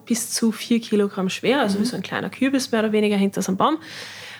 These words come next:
Speaker 1: Muss ich mit einer Machete runterschneiden oder mit einem Messer, je nachdem, wie hoch der Baum ist. Dann muss ich die Früchte mal sammeln. Das passiert meistens, runterschneiden und sammeln ist ein Tag. Dann hat man mal Haufen, wie bei uns beim Kürbis auskiefern.
Speaker 2: Mhm.
Speaker 1: Dann, äh,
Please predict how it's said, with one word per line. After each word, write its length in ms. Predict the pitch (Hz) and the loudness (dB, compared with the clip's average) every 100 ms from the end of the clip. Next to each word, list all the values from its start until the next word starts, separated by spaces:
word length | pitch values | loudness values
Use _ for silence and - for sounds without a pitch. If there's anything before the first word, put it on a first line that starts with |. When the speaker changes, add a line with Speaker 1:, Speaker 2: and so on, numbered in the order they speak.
| - | 2
Speaker 1:
Muss 180 | 226 233 | 2 2
ich 100 | 226 | 2
mit 100 | 196 | 2
einer 120 | 190 | 4
Machete 400 | 180 - 247 240 | 2 2 2 4
runterschneiden 680 | 233 226 220 202 185 196 196 | 2 2 2 2 2 4 2
oder 220 | - 190 | 2 0
mit 160 | 190 185 | 0 0
einem 180 | 185 190 | -2 0
Messer, 300 | 196 - 196 | 0 0 0
je 100 | 185 | 0
nachdem, 300 | 196 - 180 | 0 -2 0
wie 60 | |
hoch 140 | 202 226 | 0 0
der 120 | 208 | -2
Baum 240 | 196 180 | 0 2
ist. 180 | 196 - - - - - | 0 -2 -12 -18 -18 -2
Dann 140 | 214 214 | 2 4
muss 100 | 226 | 2
ich 80 | 208 | 0
die 100 | 220 | 0
Früchte 340 | - 208 - | 0 0 0
mal 140 | 202 196 | 0 0
sammeln. 380 | - 143 143 - - - - - - - | 0 -2 -4 -8 -16 -20 -20 -20 -20 -8
Das 120 | 196 | -8
passiert 360 | - 196 214 208 | -2 0 2 2
meistens, 420 | 175 190 - 190 | 0 0 -2 0
runterschneiden 640 | 202 247 240 - 196 202 208 | 2 2 0 0 0 2 2
und 120 | 190 | 0
sammeln 420 | 170 170 196 202 - - - | 0 2 2 2 -4 -18 -4
ist 200 | 202 - | -4 0
ein 200 | 147 185 | -2 -2
Tag. 280 | - - - - _ _ | -4 -6 -8 -18 _ _
Dann 280 | - - 196 | -18 -4 0
hat 140 | 175 175 | 0 2
man 100 | 185 | 2
mal 160 | 175 | 2
Haufen, 420 | 165 - - - - - - - - | 0 -2 -2 -6 -8 -12 -20 -20 -10
wie 320 | 208 202 202 196 | 0 2 4 2
bei 140 | 185 | 2
uns 200 | 185 190 | 2 0
beim 300 | - 185 185 | 0 0 0
Kürbis 300 | 180 190 185 | 2 0 0
auskiefern. 460 | - 185 180 214 220 | -2 -2 0 2 2
Speaker 2:
Mhm. 60 | 254 - - - - | 2 -4 -12 -14 0
Speaker 1:
Dann, 480 | 208 185 233 240 | 2 2 2 2
äh, 40 | 233 | 2